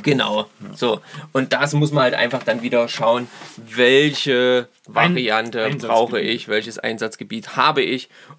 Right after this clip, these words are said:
Speaker 1: Und da sollte man sich das Ganze einfach so ein bisschen gut, gut überlegen. Wir hoffen, oder wir hoffen einfach mal, wir konnten euch jetzt, äh,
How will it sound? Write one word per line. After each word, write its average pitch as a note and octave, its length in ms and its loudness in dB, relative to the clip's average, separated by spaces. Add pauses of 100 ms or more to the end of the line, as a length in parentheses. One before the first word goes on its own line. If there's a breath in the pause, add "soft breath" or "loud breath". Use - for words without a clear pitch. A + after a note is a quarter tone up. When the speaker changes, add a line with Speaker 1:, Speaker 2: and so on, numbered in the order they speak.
Speaker 1:
Und A2+ 200 -8
da A#2 220 0
sollte A#2 260 -4
man G#2 180 -6
sich G#2 180 -16
das G#2+ 180 -14
Ganze G#2+ 300 -12
einfach G#2+ 240 -14
so A2 160 -12
ein G#2 60 -14
bisschen G#2+ 300 -12
gut, C3 300 -10 (320 soft breath)
gut A#3 200 2
überlegen. D3 520 2 (320 loud breath)
Wir D#3 240 4
hoffen, B3+ 460 0
oder D3 480 2
wir C3 100 2
hoffen G3 220 0
einfach E3 200 -4
mal, D#3 200 2
wir C#3 80 -2
konnten F3 260 0
euch D#3 120 -2
jetzt, D3+ 180 -4
äh, B2+ 220 0